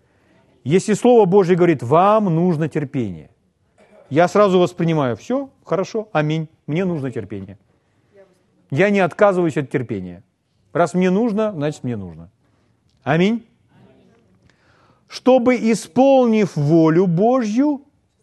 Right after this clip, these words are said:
получить обещанное». Итак, чтобы получить,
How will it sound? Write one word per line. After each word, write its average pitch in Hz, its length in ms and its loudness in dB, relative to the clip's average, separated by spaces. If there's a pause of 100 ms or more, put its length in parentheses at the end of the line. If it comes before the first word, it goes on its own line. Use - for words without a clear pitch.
(140)
получить 180 600 0
обещанное». 165 760 -8 (680)
Итак, 240 360 0
чтобы 269 480 2
получить, 208 840 0